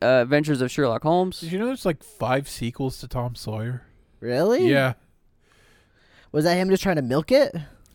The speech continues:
Speaker 2: I guess. Like, I looked up, it's like,
Speaker 3: <laughs>
Speaker 2: wait, there's a bunch of sequels to Tom Sawyer.
Speaker 3: That's interesting.
Speaker 1: Uh, number four is called The Alchemist. I have never read it, but I've heard it's very,
Speaker 3: I've never
Speaker 1: very
Speaker 3: even
Speaker 1: good.
Speaker 3: heard of
Speaker 2: I've
Speaker 3: it.
Speaker 2: never heard of it.
Speaker 1: Will Smith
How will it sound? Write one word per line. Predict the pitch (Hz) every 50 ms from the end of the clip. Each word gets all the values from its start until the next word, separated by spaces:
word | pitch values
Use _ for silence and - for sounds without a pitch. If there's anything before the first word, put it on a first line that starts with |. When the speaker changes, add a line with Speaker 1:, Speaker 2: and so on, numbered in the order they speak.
| -
Speaker 2:
I | - 131
guess. | 107 110 113 120 120 113 107 - - -
Like, | - 120 - - -
I | 123 120
looked | 131 127 147 - 233
up, | - 151 139 -
it's | 180 175 -
like, | 139 123 -
Speaker 3:
<laughs> | 143
Speaker 2:
wait, | 151 147 120 - - - - - - - _ _
there's | - 170 185
a | 185 151
bunch | 123 - 147 160 156 -
of | -
sequels | - - - 147 - - 135 131 - -
to | - 120
Tom | - - 147 139 135 131
Sawyer. | - - - 143 143 135 107 107 104 - - - - _ _ _ _ _ _ _ _ _ _ _ _ _ - _
Speaker 3:
That's | 123 139 - -
interesting. | 110 107 123 117 107 104 104 - - 98 101 120 120 117 _ _ _ _ _ _ _ _ _ - - _ _ _ _ _ _ _ _ -
Speaker 1:
Uh, | - 127 127
number | - 165 170 175 170
four | 147 - 165 165
is | 160
called | - - 156 135
The | 127 98
Alchemist. | 110 135 139 - 151 143 139 143 139 - - -
I | - 113 117 117 120 120 123 120
have | 127 131 135
never | 160 160 151 139 135
read | 135 131 135 143
it, | 131 107
but | 127 123
I've | 123 123 127 -
heard | 147 131 123
it's | 123 - -
very, | - 147 151 156 143
Speaker 3:
I've | 127
never | 117 117
Speaker 1:
very | 117 117 117
Speaker 3:
even | 110 110 120
Speaker 1:
good. | -
Speaker 3:
heard | 98 107 110
of | 113 117
Speaker 2:
I've | 156 180
Speaker 3:
it. | -
Speaker 2:
never | 269 269 185 131
heard | 120 151 190 214
of | 135 110
it. | 107 107 -
Speaker 1:
Will | 143 147 151 151 151
Smith | - - 147 147 143 139 131 131 - - - -